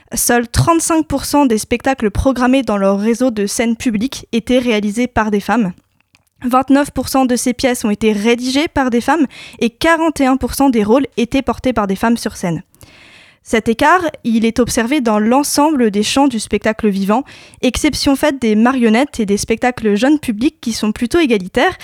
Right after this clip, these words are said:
Eh bien, quelle surprise ! Parfois plus difficile à compter, la question du public se pose également. D'après le syndicat, compte tenu du nombre de représentations qui les concernent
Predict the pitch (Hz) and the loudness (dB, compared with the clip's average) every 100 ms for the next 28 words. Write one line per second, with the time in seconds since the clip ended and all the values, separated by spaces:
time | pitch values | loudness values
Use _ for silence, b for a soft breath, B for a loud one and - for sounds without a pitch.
0 | B B - 214 220 330 339 262 - 254 | B B -6 -2 0 0 -2 -2 -4 -2
1 | 359 254 202 B B B B B - 294 | 0 0 -4 B B B B B -2 -2
2 | - 330 320 320 - 330 320 320 311 285 | 0 0 0 -2 -4 0 0 0 -2 0
3 | 311 277 277 269 302 302 226 240 - 277 | 0 0 0 0 0 0 0 -4 -2 -2
4 | 233 220 226 233 269 - 202 - 285 262 | -2 -4 -6 -4 -4 -4 -4 -2 0 2
5 | 233 208 208 262 B B B B - 220 | 2 2 2 0 B B B B -2 0
6 | - 262 226 226 262 254 247 339 - 240 | 2 0 0 2 2 2 0 -2 0 -2
7 | 226 254 247 277 233 220 233 254 233 196 | 0 2 4 4 2 2 2 2 0 0
8 | 202 202 226 254 277 247 240 233 - 262 | 0 0 0 0 -2 -2 0 -2 0 -2
9 | - 202 202 240 247 269 247 | -2 -6 -2 -2 0 0 2